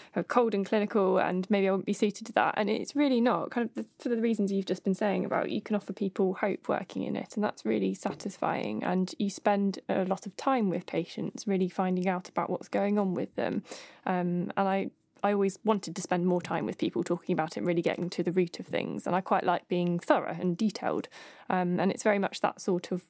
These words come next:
work. Um, you build up relationships with people. If someone's in a trial for two years, for example, you're seeing maybe them and their partner over that time. So there's a really nice kind of more human side to it that I didn't realise.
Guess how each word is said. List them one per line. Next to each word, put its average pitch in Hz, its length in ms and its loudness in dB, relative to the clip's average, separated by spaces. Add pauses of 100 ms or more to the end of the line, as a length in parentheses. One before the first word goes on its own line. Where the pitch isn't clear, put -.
(140)
work. - 420 0 (360)
Um, 180 260 2
you 190 140 0
build 202 160 4
up - 80 2
relationships - 580 0
with 233 140 0
people. 247 400 4
If 220 80 -2
someone's 190 280 2
in 175 120 0
a 165 80 -2
trial 214 420 0
for 175 240 -2 (140)
two - 140 -2
years, 214 300 2
for - 140 -4
example, 214 500 0
you're 190 120 0
seeing 185 400 2 (160)
maybe 185 320 2
them 180 200 2
and 180 80 2
their 175 120 0
partner - 420 -2
over - 220 -8
that - 180 -10
time. - 380 -6 (260)
So - 140 2
there's 220 100 4
a 214 60 2
really 214 240 4
nice 196 380 2
kind 202 200 0
of 185 80 -2
more 214 120 6
human 202 340 4
side - 280 0
to - 120 0
it - 160 0
that 208 200 -2
I 208 160 4
didn't - 220 -4
realise. - 540 -4